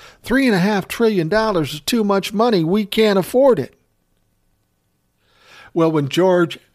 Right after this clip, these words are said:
W. Bush was in office, he gave the rich a trillion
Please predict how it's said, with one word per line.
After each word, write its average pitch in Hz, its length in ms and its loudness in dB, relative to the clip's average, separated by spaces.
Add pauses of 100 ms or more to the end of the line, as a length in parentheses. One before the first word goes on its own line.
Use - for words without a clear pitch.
(120)
W. 156 400 -2
Bush 143 480 -2
was 147 200 0
in 123 120 0
office, 117 560 -6 (360)
he 233 160 0
gave 202 320 2
the 143 100 0
rich 202 460 -2 (240)
a 139 80 0
trillion 139 680 -2